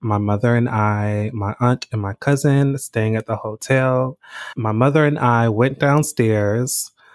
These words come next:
I had to go with my mom, and my mom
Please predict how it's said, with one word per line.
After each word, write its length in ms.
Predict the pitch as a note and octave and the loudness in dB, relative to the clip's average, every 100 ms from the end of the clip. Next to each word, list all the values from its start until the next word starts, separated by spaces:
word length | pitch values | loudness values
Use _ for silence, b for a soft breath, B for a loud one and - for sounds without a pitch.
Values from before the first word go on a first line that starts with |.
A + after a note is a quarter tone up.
| - | -4
I 120 | G#2 | -2
had 260 | - A#2+ | 0 -4
to 120 | - G#2 | -2 -2
go 260 | G#2+ G#2+ | 2 2
with 280 | G2+ A2+ - | 2 0 0
my 160 | G2+ F#2+ | -4 -2
mom, 640 | G2+ G#2 F#2+ A2+ A2+ B2 _ | 2 2 0 -2 -6 -12 _
and 160 | A2 G2 | -10 -8
my 120 | G2 | -6
mom 600 | G2 F#2+ G2 G2 A2 C3+ | -4 -4 -4 -6 -10 -14